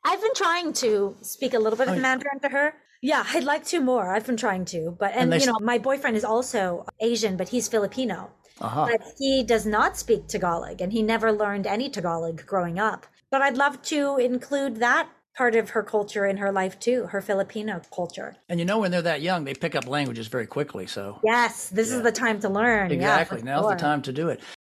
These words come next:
Speaker 2: So now you mentioned in the book that Randall Park, who of course you co-starred with in Fresh Off the Boat, was your gold standard of acting. Uh, you said gold standard as a person.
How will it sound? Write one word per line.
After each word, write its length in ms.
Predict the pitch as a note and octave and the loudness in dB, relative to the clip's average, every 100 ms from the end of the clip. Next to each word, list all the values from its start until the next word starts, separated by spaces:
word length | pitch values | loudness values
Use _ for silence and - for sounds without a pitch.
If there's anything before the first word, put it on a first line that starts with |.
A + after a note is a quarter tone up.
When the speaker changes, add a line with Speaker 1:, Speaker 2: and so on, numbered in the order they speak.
| - - - | -20 -18 -10
Speaker 2:
So 200 | - A#3 | -6 -4
now 160 | A3+ A3+ | -2 0
you 140 | A3 | 2
mentioned 280 | A#3+ C4 C#4+ | 0 -2 -2
in 60 | |
the 80 | C4 | 0
book 280 | F3+ F3 F3 | 0 -2 0
that 160 | F3+ D3+ | -4 -2
Randall 300 | E3+ G#3+ A#3 | -2 -2 -2
Park, 320 | D#3 D3+ D#3 | 0 0 -2
who 60 | |
of 100 | D3+ | -4
course 240 | - D#3 - | -2 -4 -4
you 80 | C#3 | -4
co-starred 500 | D#3 D3 E3 D3+ C#3 | -2 -2 0 0 2
with 260 | D3 C#3 | -2 -4
in 200 | C#3+ D3 | -6 -4
Fresh 240 | D3+ C#3+ C#3 | -4 -4 -4
Off 160 | B2 | -6
the 100 | C3+ | -6
Boat, 200 | C3 D3 | -4 -4
was 160 | C#3 B2+ | -4 -4
your 100 | D#3 | -6
gold 460 | B2 D3+ A3 B3+ F#3 | -2 2 2 2 -4
standard 580 | - F#3+ G#3+ F#3+ D3 | -2 0 2 0 0
of 140 | C3+ C3+ | 0 -4
acting. 500 | C3 E3+ F#3 C3 G#2 - - | -4 -4 -4 -12 -12 -16 -12
Uh, 100 | D3+ - | -10 -2
you 160 | F#3+ | 0
said 220 | G3 A3 E3 | 2 0 2
gold 200 | F#3 D3 | 0 0
standard 480 | F#3 E3+ C#3 A#2 - | 0 0 0 -6 -10
as 140 | C#3+ B2 | -8 -8
a 60 | |
person. 480 | - C#4 - - | -4 -2 -2 -6